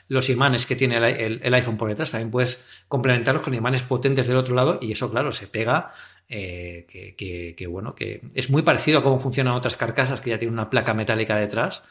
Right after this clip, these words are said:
eh, pero tendrías que poner la carcasa, era muy rústico, ¿no? Y esto es que de verdad me parece una solución fantástica. Y yo creo que van a llegar muchos accesorios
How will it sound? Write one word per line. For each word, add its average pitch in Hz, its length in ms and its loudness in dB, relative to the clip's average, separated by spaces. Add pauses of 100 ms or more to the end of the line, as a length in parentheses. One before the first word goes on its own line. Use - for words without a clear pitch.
(340)
eh, 107 140 -6
pero 104 140 -8
tendrías 107 260 -4
que 123 100 0
poner 104 160 -4
la 98 120 -6
carcasa, 131 440 0
era 107 140 -2
muy 117 180 -2
rústico, 110 440 -6
¿no? 160 200 -8
Y 139 100 -10
esto 190 520 -6
es 117 140 -8
que 135 120 0
de 135 80 6
verdad 123 220 6
me 139 80 4
parece 117 220 2
una 131 80 0
solución 120 280 -2
fantástica. - 600 -6
Y 113 120 -2
yo 127 140 6
creo 135 100 2
que 131 60 4
van 131 100 6
a 131 40 4
llegar 127 220 6
muchos 127 260 0
accesorios 135 580 0